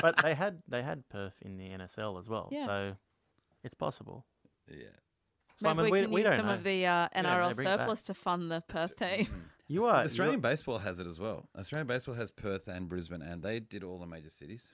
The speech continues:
Speaker 1: We ju-, we just had a segue there.
Speaker 2: It was a great
Speaker 1: I'm gonna
Speaker 2: segue.
Speaker 1: use
Speaker 2: Did
Speaker 1: it.
Speaker 2: you miss it?
Speaker 3: I did not. No, I was helping us with another one.
Speaker 2: <laughs> Another segue.
Speaker 1: What did you say? Investment? The N R L surplus?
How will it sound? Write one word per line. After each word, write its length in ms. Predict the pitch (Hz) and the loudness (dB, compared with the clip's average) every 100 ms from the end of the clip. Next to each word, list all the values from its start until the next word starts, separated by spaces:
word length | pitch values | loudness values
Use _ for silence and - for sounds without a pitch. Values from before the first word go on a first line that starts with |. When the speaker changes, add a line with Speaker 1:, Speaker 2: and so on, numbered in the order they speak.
| - | -12
Speaker 1:
We 60 | |
ju-, 80 | 131 127 | -10 -8
we 100 | 127 | -8
just 140 | 135 | -6
had 120 | 123 | -8
a 40 | 98 | -8
segue 220 | - 104 | -10 -10
there. 440 | 110 95 - - 120 | -8 -10 -12 -18 -8
Speaker 2:
It 100 | 190 | -6
was 140 | 190 | -4
a 40 | 175 | -4
great 240 | 180 165 | -2 -2
Speaker 1:
I'm 60 | 120 | 0
gonna 160 | 127 | -2
Speaker 2:
segue. 240 | 170 160 156 | -2 -4 -4
Speaker 1:
use 100 | 170 | -6
Speaker 2:
Did 20 | |
Speaker 1:
it. 40 | 185 | -8
Speaker 2:
you 40 | |
miss 260 | 175 170 - | -8 -8 -8
it? 120 | 233 480 - | -10 -10 -14
Speaker 3:
I 20 | - | -10
did 180 | 98 | -10
not. 200 | 78 69 | -10 -8
No, 360 | 117 113 98 160 | -2 2 4 2
I 140 | 147 | 0
was 160 | 110 101 | -4 -4
helping 340 | 113 107 98 | -6 -6 -8
us 160 | 92 - | -10 -10
with 160 | 85 85 - | -14 -14 -10
another 260 | 90 85 | -10 -8
one. 140 | 85 80 | -12 -6
Speaker 2:
<laughs> 100 | 147 | 0
Another 340 | 254 240 240 269 | 6 8 8 6
segue. 460 | 214 185 160 101 | 2 2 -2 -2
Speaker 1:
What 100 | 147 220 | 0 0
did 100 | 196 | -2
you 60 | |
say? 220 | - 135 | -2 -2
Investment? 520 | 147 95 117 - - - | 0 -2 -4 -4 -12 -8
The 100 | 127 | -4
N 80 | 139 | -2
R 120 | 131 | -2
L 80 | 120 | -2
surplus? 440 | - 127 147 160 | 0 0 0 -4